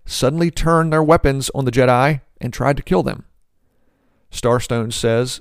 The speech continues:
she wants to try to find others who might be out there. But Shrine reiterates, "The last message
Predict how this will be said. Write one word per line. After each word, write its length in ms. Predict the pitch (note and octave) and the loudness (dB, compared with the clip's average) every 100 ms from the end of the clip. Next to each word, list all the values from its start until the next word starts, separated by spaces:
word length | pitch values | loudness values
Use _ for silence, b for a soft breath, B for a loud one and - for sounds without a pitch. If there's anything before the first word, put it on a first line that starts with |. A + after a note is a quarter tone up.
| - | -14
she 260 | - C#3 | -8 -4
wants 260 | C#3 D3+ - | -2 -4 -6
to 80 | - | -10
try 260 | - C#3 | -4 -2
to 60 | C3 | -2
find 340 | - C#3+ C#3+ - | -2 -2 0 0
others 380 | D#3+ C3+ C#3+ - | 0 0 -2 -8
who 80 | D3 | -6
might 200 | C3+ D3 | -6 -4
be 100 | C#3 | -2
out 200 | D#3 D#3+ | -4 -4
there. 320 | A2 - - _ _ _ _ _ _ _ _ | -6 -6 -10 _ _ _ _ _ _ _ _
But 120 | A#2+ | -2
Shrine 400 | - - C#3+ E3+ | -2 -4 -2 -2
reiterates, 720 | C3 D3+ C3+ B2+ - - - - _ _ _ _ _ | 0 0 0 -2 -6 -10 -14 -16 _ _ _ _ _
"The 100 | G#2 | -6
last 420 | G#2 B2 F#3+ - | -4 -2 -2 -2
message 600 | G3 F#3+ C3+ C#3 E3 - | -2 0 0 -2 -4 -14